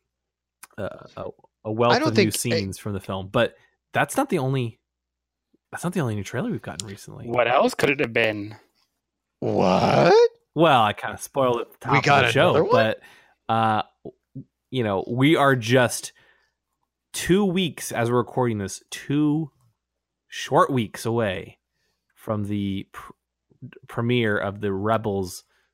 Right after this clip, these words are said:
Speaker 1: mid-season, uh, the, you know, the, the, the beginning of the end, and, uh, we got a, a, another fantastic trailer, uh,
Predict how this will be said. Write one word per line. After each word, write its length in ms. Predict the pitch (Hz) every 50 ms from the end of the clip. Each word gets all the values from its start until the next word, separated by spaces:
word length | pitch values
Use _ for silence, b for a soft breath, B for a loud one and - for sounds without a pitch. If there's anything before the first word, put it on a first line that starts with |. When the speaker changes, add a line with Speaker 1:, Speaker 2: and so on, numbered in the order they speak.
| _ _ _ _ _ -
Speaker 1:
mid-season, 1080 | - 104 104 107 110 110 107 101 - - - - 110 101 92 95 92 90 85 85 92 104 _ _ _ _ _ _ _ _ _ -
uh, 420 | 104 98 98 98 95 95 95 92 -
the, 180 | - 101 98 85 - -
you 80 | 104
know, 60 | 95 92
the, 340 | 87 92 90 - 92 92 87
the, 240 | 85 90 95 95
the 260 | 92 95 92 95 92 98 120
beginning 420 | 110 104 104 110 101 104 101 98
of 100 | 98 92
the 160 | 98 101 95
end, 360 | 92 92 90 87 87 90 90 - b b b b b b b b _ -
and, 420 | 123 107 101 98 95 95 95 92
uh, 240 | 95 92 90 85 85 - - _
we 160 | - 107 110 107
got 200 | 113 107 101 98
a, 400 | 98 92 - - 92 90 - -
a, 20 |
another 260 | 98 98 101 98 98
fantastic 1120 | - - - - 113 107 107 104 101 - - - 104 104 104 - - - 95 - - - _ _ _ _ _ _ _
trailer, 640 | - - - 110 104 101 95 95 90 87 85 82 _ _ _ _ _ _ _ _ _ - -
uh, 360 | 98 92 87 87 87 92 92